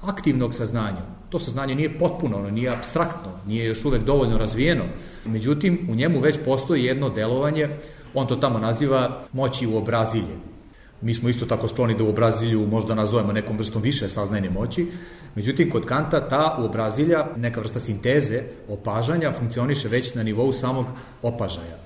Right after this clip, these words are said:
Ovde imamo upravo priču o tome. Ta priča se veoma temeljno i detaljno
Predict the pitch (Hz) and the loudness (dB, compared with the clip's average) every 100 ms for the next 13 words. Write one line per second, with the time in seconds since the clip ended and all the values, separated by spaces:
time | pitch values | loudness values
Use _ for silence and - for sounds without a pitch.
0 | - - - - - 147 185 107 92 - | -18 -20 -20 -10 4 6 6 2 -2 -6
1 | - 147 165 175 147 165 170 139 - 147 | -6 0 2 4 4 4 4 4 4 4
2 | 156 170 147 123 127 98 - - - - | 4 0 -2 0 -2 -2 -6 -14 -16 -18
3 | - - 180 208 185 - - 143 131 - | -6 0 2 4 4 2 0 0 -2 -4
4 | 117 175 180 160 - 175 160 123 110 107 | 2 2 4 2 2 2 4 2 0 -2
5 | 120 143 147 131 101 98 | 2 2 4 2 0 -4